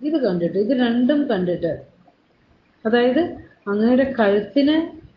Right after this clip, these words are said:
കാർമേഘം പോലെ ഇരുണ്ട് കാണുന്നുണ്ട്,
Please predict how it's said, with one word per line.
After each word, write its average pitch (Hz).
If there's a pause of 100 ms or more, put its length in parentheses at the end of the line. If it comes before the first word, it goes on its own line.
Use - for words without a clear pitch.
(800)
കാർമേഘം 254
പോലെ 247
ഇരുണ്ട് 226
കാണുന്നുണ്ട്, 226